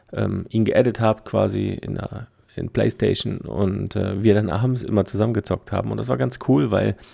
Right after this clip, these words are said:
er hat immer feste Zeiten gehabt und immer von einundzwanzig bis dreiundzwanzig Uhr wurde gezockt.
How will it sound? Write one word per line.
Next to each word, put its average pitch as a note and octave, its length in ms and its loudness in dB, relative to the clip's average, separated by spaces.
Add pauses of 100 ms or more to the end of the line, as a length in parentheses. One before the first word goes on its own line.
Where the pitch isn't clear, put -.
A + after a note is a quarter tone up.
(340)
er A#2 120 2
hat B2 100 4
immer A#2+ 160 2
feste - 320 0
Zeiten A2 340 0
gehabt - 400 -4
und G2+ 460 -4
immer G#2+ 340 -2
von G#2+ 260 -2
einundzwanzig G#2 640 -2
bis F#2+ 140 -6
dreiundzwanzig F#2+ 580 -2
Uhr G2 180 0
wurde F#2 200 0
gezockt. - 440 -4